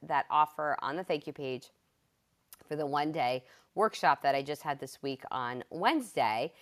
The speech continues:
And for this event, this one-day workshop that we had on Wednesday, we sold, um, one hundred and forty-six tickets to that event, and twenty-seven of them came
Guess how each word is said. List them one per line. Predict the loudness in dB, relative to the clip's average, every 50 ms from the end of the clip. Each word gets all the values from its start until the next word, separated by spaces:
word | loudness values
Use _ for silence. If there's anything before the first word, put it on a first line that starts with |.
| -20 -20 _ _ _ -6 -2
And | 0 2 2 2 2 0 -2 -4
for | 0 0 2 2
this | 2 0 -2 -2
event, | 0 2 4 4 4 2 -2
this | -6 -10 -6 -4
one-day | -2 -2 0 0 0
workshop | 0 0 -2 -2 -2 -2 -4 -4 -4 -2
that | -4 -4
we | -4 -2
had | -2 -2 -2
on | -2 -2 0
Wednesday, | 0 0 0 0 0 2 4 4 4 4 2 -2 -6 -18 -20 -20 _ _ _ _ _ -6
we | -2 -2 0 0 0 0 -2 -2 -4 -6
sold, | -12 -10 -2 2 4 4 6 6 6 4 4 2 0 -4 -4 0
um, | 2 2 2 4 2 2 0 -2 -4 -6
one | -4 -2 -2 0 0
hundred | -2 -4 -2 -2 -2 -2 -2
and | -4 -6
forty-six | -6 -4 -4 -4 -4 -6 -8 -10 -12 -10 -4 -4 -4 -4 -6 -20 -20 _ -12
tickets | -12 -12 _ -8 -8 -8 _ -18 -20 -12 -8
to | -4 0
that | 2 2 2
event, | 2 4 4 2 2 2 -2 -8 _ _ -20 -20 -20 -20 _ -6
and | -4 -4 -4
twenty-seven | -4 2 2 2 4 4 0 -2 -2 -2 4 4 6 6 6 2 0
of | 0 0 -2 -2 0
them | -2 0 0 -2 -4
came | -6 -6 -4 -2 -2 -2 -2 -4 -6